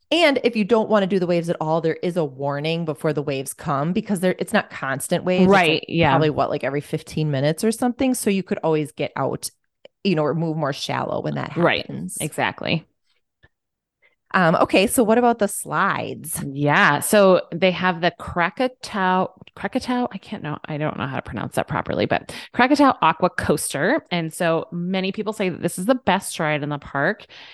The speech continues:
Speaker 2: It's kind of like a combined roller coaster and water slide. You have to be forty-two inches to ride with an adult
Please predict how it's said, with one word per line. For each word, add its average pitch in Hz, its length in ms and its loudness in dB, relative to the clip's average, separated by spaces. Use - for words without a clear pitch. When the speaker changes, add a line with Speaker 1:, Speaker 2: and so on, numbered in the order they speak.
Speaker 2:
It's - 160 -10
kind 208 240 -2
of 202 80 0
like 190 260 2
a 170 80 0
combined 185 720 0
roller 180 380 0
coaster - 420 -10
and 247 260 -2
water 143 340 -2
slide. 135 540 -10
You 170 160 -6
have 156 260 -6
to 180 100 -12
be 175 120 -6
forty-two 202 560 -6
inches 190 560 -4
to 214 120 -4
ride 165 240 0
with 175 140 -4
an 165 80 -6
adult 160 520 0